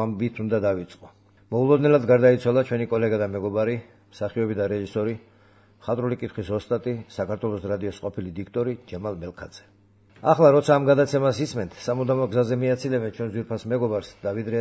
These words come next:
ეს გადაცემა დასრულდება, მიაბარებენ მისთვის საყვარელ მშობლიურ მიწას. ჯემალ მელქაძის ცხოვრების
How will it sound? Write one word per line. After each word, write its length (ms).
ეს 80
გადაცემა 480
დასრულდება, 560
მიაბარებენ 560
მისთვის 320
საყვარელ 320
მშობლიურ 400
მიწას. 280
ჯემალ 240
მელქაძის 400
ცხოვრების 400